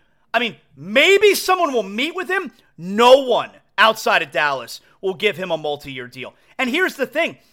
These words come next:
The whole reason, just like when he put out the news about LeBron, that he called LeBron, which may have happened, but that he,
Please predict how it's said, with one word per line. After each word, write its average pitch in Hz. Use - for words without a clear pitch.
The 220
whole 320
reason, 240
just -
like 381
when 294
he 269
put 269
out 262
the 233
news 233
about 220
LeBron, 175
that 190
he 202
called 202
LeBron, 190
which -
may 453
have 403
happened, 359
but 233
that 233
he, 202